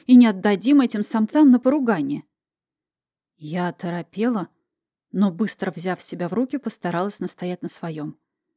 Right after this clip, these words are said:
«Не надо. Я не хочу, чтобы кто-нибудь знал о том, что произошло». Если честно, вышло жалко и неубедительно. Сразу вспомнилось, как я раньше таким же образом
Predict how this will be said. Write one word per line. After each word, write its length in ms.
«Не 220
надо. 440
Я 200
не 100
хочу, 340
чтобы 240
кто-нибудь 500
знал 260
о 60
том, 200
что 180
произошло». 680
Если 420
честно, 500
вышло 320
жалко 540
и 100
неубедительно. 880
Сразу 420
вспомнилось, 600
как 240
я 100
раньше 340
таким 380
же 140
образом 500